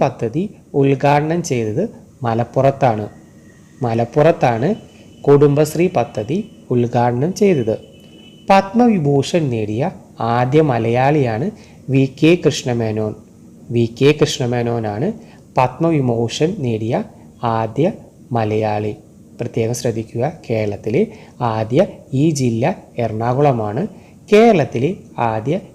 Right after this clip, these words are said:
ഈ സാക്ഷരതാ ജില്ല മലപ്പുറവും, കുടുംബശ്രീ പദ്ധതി ആദ്യമായി ഉദ്ഘാടനം ചെയ്തത് മലപ്പുറത്തും, പത്മവിഭൂഷൺ നേടിയ ആദ്യ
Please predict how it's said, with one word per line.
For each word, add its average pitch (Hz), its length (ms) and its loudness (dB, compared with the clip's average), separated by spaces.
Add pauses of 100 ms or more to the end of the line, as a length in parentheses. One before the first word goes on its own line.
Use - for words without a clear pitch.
(180)
ഈ - 20 2 (200)
സാക്ഷരതാ 151 640 0
ജില്ല 123 200 -2 (280)
മലപ്പുറവും, 120 680 -2 (480)
കുടുംബശ്രീ 214 640 4
പദ്ധതി 127 400 -2 (420)
ആദ്യമായി 147 460 2
ഉദ്ഘാടനം 135 520 0
ചെയ്തത് 117 300 -4 (340)
മലപ്പുറത്തും, 139 680 0 (500)
പത്മവിഭൂഷൺ 185 880 2 (100)
നേടിയ 120 280 0 (440)
ആദ്യ 135 200 2